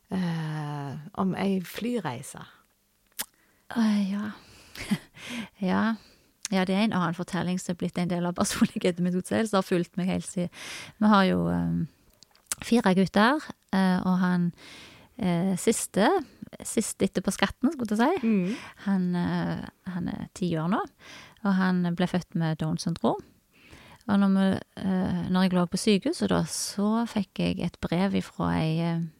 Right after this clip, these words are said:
Speaker 2: jordmor, eh, og med en fantastisk fortelling. Eh, og den fortellingen, den har jeg etter-, eller den lå faktisk i litt papirer og sånt som jeg fikk også, ja, eh, så jeg har vært borti den fortellingen mange ganger etterpå, men,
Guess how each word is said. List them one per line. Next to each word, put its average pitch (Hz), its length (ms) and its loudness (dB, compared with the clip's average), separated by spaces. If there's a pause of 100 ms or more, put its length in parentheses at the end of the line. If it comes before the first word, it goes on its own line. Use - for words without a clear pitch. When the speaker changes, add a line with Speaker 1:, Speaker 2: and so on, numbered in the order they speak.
(180)
Speaker 2:
jordmor, 185 460 2 (840)
eh, 175 640 0 (720)
og 196 120 4
med 190 180 4
en 180 60 0
fantastisk - 760 -4
fortelling. - 560 -4 (560)
Eh, 185 340 4
og 190 80 6
den 190 100 6
fortellingen, 175 540 2
den 170 220 0 (240)
har 180 260 2
jeg 180 200 -2 (220)
etter-, - 260 0
eller 208 220 8
den 190 180 4 (140)
lå 185 220 4
faktisk - 480 -4
i 170 240 0 (500)
litt 185 180 -2
papirer - 440 0
og 165 100 0
sånt 185 200 2
som 185 100 2
jeg 175 80 0
fikk 175 220 0
også, 233 240 2
ja, 180 160 0 (320)
eh, 170 320 2 (440)
så - 140 0
jeg 196 40 10
har 202 140 8
vært 190 200 4
borti 180 240 2
den 175 100 4
fortellingen 180 460 2
mange 180 240 4
ganger 208 160 4
etterpå, 202 280 2
men, 196 200 4